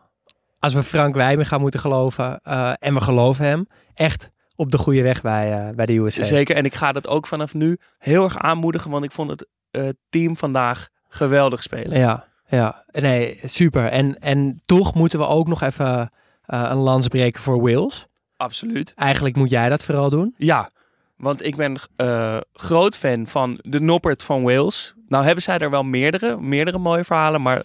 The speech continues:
Speaker 2: het symbool voor mij daarvan is toch wel Kiefer Moore, de spits.
Speaker 1: Die er
Speaker 2: Speel-
Speaker 1: in de tweede helft in kwam.
Speaker 2: speelde, kwam de tweede helft erin, speelde heel erg goed, trok het naar zich toe. Eh,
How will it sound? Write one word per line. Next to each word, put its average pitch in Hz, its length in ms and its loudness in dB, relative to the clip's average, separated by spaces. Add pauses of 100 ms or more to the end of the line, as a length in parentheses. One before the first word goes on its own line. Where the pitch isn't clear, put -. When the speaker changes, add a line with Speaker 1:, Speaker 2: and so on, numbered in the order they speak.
Speaker 2:
het - 180 -6
symbool 135 380 2
voor 139 160 -4
mij 131 200 2
daarvan 127 360 -2
is - 120 -8
toch 127 140 -6
wel 113 160 -2
Kiefer 139 400 -2
Moore, 120 340 -2 (400)
de 127 100 -6
spits. - 460 -2
Speaker 1:
Die - 80 -18
er - 460 -4
Speaker 2:
Speel- 151 140 6
Speaker 1:
in 156 80 2
de 151 80 4
tweede 139 280 2
helft 120 160 0
in 120 120 0
kwam. 156 300 -4 (280)
Speaker 2:
speelde, 156 460 -2
kwam 156 180 -2
de 151 60 -6
tweede 156 260 0
helft 143 180 0
erin, 147 160 -2
speelde 143 360 2
heel 135 300 2
erg 123 120 -2
goed, - 380 -2 (160)
trok 147 220 -4
het 156 80 -6
naar 143 180 -2
zich - 140 -10
toe. 226 280 0 (720)
Eh, 127 100 0